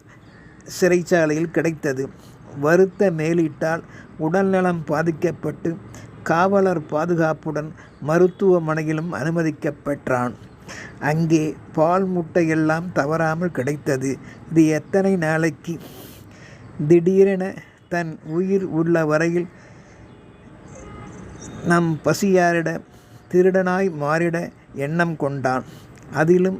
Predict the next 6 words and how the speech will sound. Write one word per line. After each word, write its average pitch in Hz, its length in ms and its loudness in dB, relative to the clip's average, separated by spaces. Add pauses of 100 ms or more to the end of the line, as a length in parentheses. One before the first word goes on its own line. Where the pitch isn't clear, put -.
அவன் 151 340 -6 (360)
அதிசய 185 560 2
திருட்டு 160 500 -2
மட்டுமே 151 540 -2
செய்தான். 131 560 0 (680)
அவர் 160 420 0